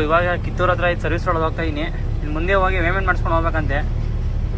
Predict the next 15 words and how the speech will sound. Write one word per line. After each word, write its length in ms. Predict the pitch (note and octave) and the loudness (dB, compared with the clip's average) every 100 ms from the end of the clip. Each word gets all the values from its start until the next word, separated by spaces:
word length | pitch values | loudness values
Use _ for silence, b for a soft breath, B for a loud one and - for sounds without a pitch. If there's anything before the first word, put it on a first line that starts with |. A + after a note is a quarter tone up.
| - - | -2 -2
ಆ, 80 | C#3 | -2
ತಿರ್ಗಾ 300 | C#3 E3+ G3+ | -2 0 2
ಏಳು 220 | G3+ F#3+ | 2 2
ಕಿಲೋಮೀಟ್ರ್ 320 | F#3+ F#3+ F#3+ F3 | 2 0 0 0
ವಾಪಸ್, 240 | F3+ F3 | 0 0
ವಾಪಸ್ 400 | G3 E3 G#3 - | 0 0 0 0
ಬಂದು 220 | F#3+ G#3+ | -2 -2
ತಿರ್ಗಾ 180 | G3+ G#3 | 0 2
ಕಟ 180 | F#3+ F3 | 2 2
ಮಾಡಿಸ್ಬೇಕಂತೆ. 580 | E3+ D3+ D3+ C#3+ C3 C#3+ - - - - - - | 2 0 0 -2 -2 -2 -2 -2 -4 -2 -2 -2
ಅಲ್ಲಿ 160 | E3 G3 E3+ D3 C#3+ | 0 0 0 0 0
ಪೇಮೆಂಟ್ 300 | D3 F3+ F3+ | 0 0 -2
ಇಲ್ಲ 140 | D#3+ E3 | 0 0
ಅಂತಂದ್ರು 480 | E3 D#3 C#3+ C3 D#3 - - - - - - - - - - - | 0 -2 -2 -2 -2 -2 -4 -4 -4 -4 -4 -4 -4 -4 -4 -4
ನೋಡಿ. 160 | - - | -4 -4